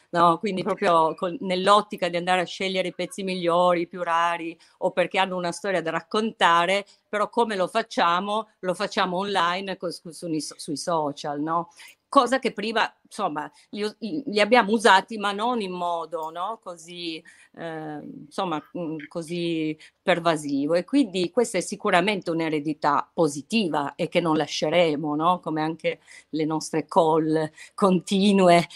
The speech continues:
che ci hanno fatto capire che in fondo per, non è necessario riunirci di persona tutte le volte, ma insomma, effettivamente è anche molto comodo, no? Eh, quindi, quindi sì,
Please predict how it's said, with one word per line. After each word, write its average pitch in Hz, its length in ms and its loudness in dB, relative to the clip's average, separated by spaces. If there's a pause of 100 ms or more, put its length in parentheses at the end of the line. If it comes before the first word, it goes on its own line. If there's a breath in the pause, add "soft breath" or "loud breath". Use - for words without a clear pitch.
(160 loud breath)
che 190 160 0
ci 208 100 0
hanno 202 240 4
fatto 208 300 0
capire 202 480 2
che 185 80 0
in 170 100 0
fondo 190 380 -2
per, 165 420 -2 (220 soft breath)
non 175 260 -2
è 185 140 2
necessario 180 880 2
riunirci 214 640 4
di 180 100 -6
persona 190 760 4
tutte 196 400 -6
le 202 100 -2
volte, 170 500 -2
ma 151 140 -12
insomma, 147 400 -14
effettivamente 165 560 -12
è 160 40 -8
anche 160 120 -16
molto 143 300 -18
comodo, 147 440 -10
no? 156 180 -18 (560 loud breath)
Eh, 147 420 -12
quindi, 143 420 -4
quindi 151 260 -6
sì, - 300 -8